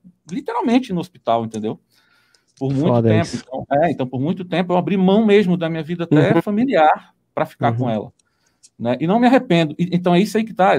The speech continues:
Speaker 1: eu não me arrependo de ter feito isso, sabe? Eu, eu tenho certeza que essa sobrevida de quinze anos que ela teve foi por minha causa, entendeu? Mas, em contrapartida, eu acabei ab-, abdicando de muitas coisas musicais e, e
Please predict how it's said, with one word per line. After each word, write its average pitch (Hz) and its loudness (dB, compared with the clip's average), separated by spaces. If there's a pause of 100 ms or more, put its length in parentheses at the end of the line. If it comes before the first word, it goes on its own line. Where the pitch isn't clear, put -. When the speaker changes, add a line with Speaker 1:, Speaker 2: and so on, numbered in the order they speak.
Speaker 1:
eu 139 -4
não 165 -2
me 185 0
arrependo 196 0
de 143 -8
ter 139 -6
feito 127 -6
isso, 113 -8
sabe? 127 -4
Eu, 127 -6
eu 135 -4
tenho 151 -6
certeza 175 -2
que 180 -4
essa 175 -2
sobrevida 160 -2
de 139 -10
quinze 170 0
anos 139 0
que - -12
ela 120 0
teve 139 -6 (320)
foi 185 0
por 190 2
minha 175 4
causa, 107 0 (640)
entendeu? 113 -4 (500)
Mas, 165 2
em 202 -2
contrapartida, 190 -2 (520)
eu 190 -4
acabei 180 -2
ab-, 180 -2
abdicando 156 -4
de 160 -8
muitas 180 -4
coisas 156 -6
musicais 135 -2
e, 127 -6 (600)
e 127 -20